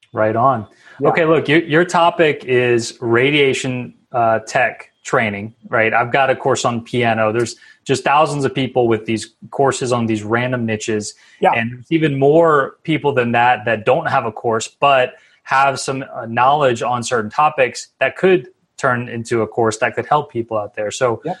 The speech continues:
Speaker 1: for somebody out there that's got some sort of hobby or expertise that is thinking about doing some sort of online training program like you have, what advice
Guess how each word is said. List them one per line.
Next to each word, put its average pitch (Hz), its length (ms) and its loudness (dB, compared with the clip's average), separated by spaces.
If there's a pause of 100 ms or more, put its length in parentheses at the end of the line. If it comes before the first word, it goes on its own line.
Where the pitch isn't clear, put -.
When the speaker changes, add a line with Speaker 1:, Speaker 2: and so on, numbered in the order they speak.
(140)
Speaker 1:
for 143 80 0
somebody 180 300 2
out 165 140 2
there 175 120 4
that's 143 180 2
got 151 280 0
some - 140 -10
sort 143 240 -2
of 127 80 -6
hobby 135 340 2
or 117 100 2
expertise 127 720 -4 (360)
that 117 140 2
is 110 160 -2
thinking 160 480 -4
about 131 520 2 (140)
doing 139 300 -2
some 131 160 -8
sort 127 220 0
of - 80 -2
online 123 580 0
training 123 600 -2
program 120 580 2
like 110 180 -4
you 135 140 -6
have, 107 240 2
what 135 160 2
advice 127 500 -2